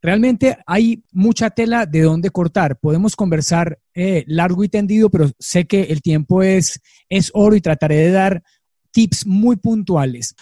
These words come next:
Lo primero que hay que hacer realmente es entender que al escenario digital no podemos entrar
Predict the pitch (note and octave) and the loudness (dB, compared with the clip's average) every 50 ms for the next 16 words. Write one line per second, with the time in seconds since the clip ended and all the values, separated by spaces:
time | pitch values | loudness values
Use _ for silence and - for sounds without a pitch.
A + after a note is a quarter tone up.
0 | _ - F#3 E3+ D3+ F3 G3 G3+ A3 B3 C4+ B3+ - - A#3 A#3 - B3 A3+ - | _ 0 0 2 2 2 2 2 2 2 0 0 0 0 0 0 2 0 -2 0
1 | - A3 G3+ G3 F#3+ G3 G3 F3+ E3+ F3+ F3+ E3 D#3 C#3+ - D#3+ E3+ E3+ - _ | 2 2 2 2 2 2 0 0 2 2 2 2 2 2 2 0 0 -2 -4 _
2 | - F#3+ G#3 G#3+ G3 - - - - _ - G#3+ A3+ A3+ G#3+ - - F#3 F3 E3+ | -2 2 2 4 4 2 0 -4 -8 _ -2 0 2 2 2 2 2 0 2 2
3 | D#3+ F3 F#3 F3+ D#3+ - A3+ A3+ G#3+ F#3 D#3 - E3 D3 D#3 F3 G3+ G#3+ A3 G#3+ | 2 0 0 0 -2 -2 -4 -2 0 0 0 0 0 -2 -2 -2 -2 0 0 2
4 | G#3+ F#3 C3 E3 C#3 - F3 F3+ F#3+ G3 G3 G#3 A3+ - - A#3 A3+ A#3 A#3+ B3 | 2 0 -2 -4 -4 -4 -2 -2 -2 -2 -2 -4 -4 -2 -2 -2 -2 -2 -2 -2
5 | B3 B3 A3 - - D#3+ D#3 C#3 - D#3+ D3+ D#3 E3+ | -2 -2 -2 -2 -2 -4 -4 -4 -2 -2 -2 -2 -2